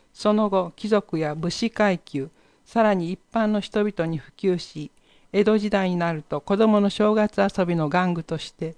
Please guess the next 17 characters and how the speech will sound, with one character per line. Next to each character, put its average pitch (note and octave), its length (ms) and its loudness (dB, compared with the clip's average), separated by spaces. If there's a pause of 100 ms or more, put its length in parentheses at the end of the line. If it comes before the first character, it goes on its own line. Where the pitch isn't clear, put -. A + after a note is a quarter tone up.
流 F3 180 2
行 E3+ 260 -2
し - 160 -8
ま D#3 140 -4
す。 - 220 -20 (600)
現 A3 240 0
在 F3+ 220 0
で E3 140 -2
は D#3 200 -2
正 G#3+ 260 -2
月 G#3 280 -4
だ F3 120 -4
け G3 140 -4
で F#3 120 0
は E3 120 -2
な D3+ 160 -4
く、 D#3 240 -12